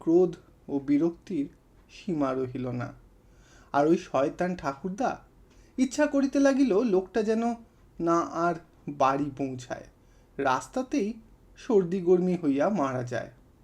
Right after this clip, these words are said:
কিন্তু সে আশা ভিত্তিহীন, নিশ্চয়ই জানি। লোকটা কিছুতেই মরিবে না এবং একবার যখন আমার বাসার ঠিকানা জানিয়াছে,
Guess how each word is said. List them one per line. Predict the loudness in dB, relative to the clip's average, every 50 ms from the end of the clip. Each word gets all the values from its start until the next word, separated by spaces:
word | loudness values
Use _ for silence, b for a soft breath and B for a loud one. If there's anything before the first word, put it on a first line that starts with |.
| _ _ _ _ _ _ _ _ _ _ _ _ _ _ _ -12 -4
কিন্তু | -2 -2 0 0 0 0 0 0 0 -2 -6 -14 -20 -20 -20 -20 -20 -20
সে | -18 -8 -2 0 2
আশা | 4 4 2 0 -2 -4 -2 -2 -2 -2 -6 -10 -16 _ _ _ _ -6
ভিত্তিহীন, | -6 -6 -6 -6 -10 -8 -6 -6 -6 -4 -4 -6 -6 -6 -8 -12 -16 -20 b b b b b b 0
নিশ্চয়ই | 0 0 0 -2 -4 -6 -2 0 0 0
জানি। | 0 -2 -4 -4 -4 -6 -10 -12 -16 _ b b b b b b b b b
লোকটা | 0 0 0 0 -2 -2
কিছুতেই | -2 -2 -4 -4 -4 -4 -4 -2 -2 -2 0 2 2 4 4 4 2
মরিবে | 2 2 2 2 2 2 2 2
না | 2 0 -2 -4 -6 -10 _ _ _ _ _ _ -4
এবং | 0 2 2 2 0
একবার | 0 2 4 4 4 4 2 0 0 0
যখন | 0 -4 -4 -4 -4 -2 0
আমার | 0 0 0 0 0
বাসার | 2 2 2 2 0 -4 -14 -14 -14
ঠিকানা | -14 -8 -4 -2 -2 -2 -2 -2
জানিয়াছে, | -2 -2 -2 -2 -2 -2 -4 -4 -6 -6 -4 -4 -4 -4